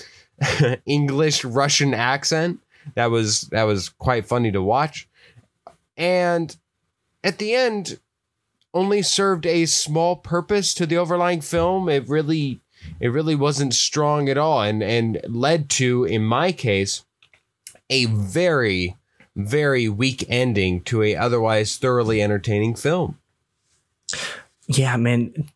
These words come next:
Speaker 2: To me, he was just as simple as, um, the dime a dozen villains that most of these superhero movies get, where he somehow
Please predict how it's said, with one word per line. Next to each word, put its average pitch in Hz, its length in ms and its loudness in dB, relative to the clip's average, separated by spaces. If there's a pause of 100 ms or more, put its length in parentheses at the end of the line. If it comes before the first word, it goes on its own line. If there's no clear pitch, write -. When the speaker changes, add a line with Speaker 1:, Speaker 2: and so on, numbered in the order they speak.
Speaker 2:
To 143 120 0
me, 156 460 2 (200)
he 135 160 0
was 120 300 2
just - 420 0
as 113 160 2
simple 117 560 2
as, 110 500 0 (240)
um, 107 340 2
the 110 200 0
dime 110 300 2
a 110 40 2
dozen 107 760 2
villains 110 460 2
that 104 100 2
most 104 200 2
of - 60 -4
these 120 160 2
superhero 113 520 0
movies 110 340 2
get, 98 200 2
where 101 120 2
he 123 120 0
somehow 131 560 2